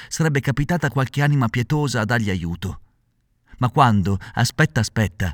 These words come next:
vide che non compariva nessuno, proprio nessuno, allora gli tornò in mente il suo povero babbo,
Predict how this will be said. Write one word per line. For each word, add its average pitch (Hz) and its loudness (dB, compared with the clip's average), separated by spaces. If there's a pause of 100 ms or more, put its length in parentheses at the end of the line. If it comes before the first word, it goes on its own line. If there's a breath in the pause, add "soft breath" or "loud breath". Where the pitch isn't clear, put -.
(460 soft breath)
vide 123 2
che - -2
non 107 2
compariva 113 2
nessuno, 110 0 (160 soft breath)
proprio 139 4
nessuno, 110 0 (720 soft breath)
allora 170 4
gli 123 0
tornò 143 2
in 131 4
mente 151 2
il 117 0
suo 113 -6
povero 123 -2
babbo, 95 -4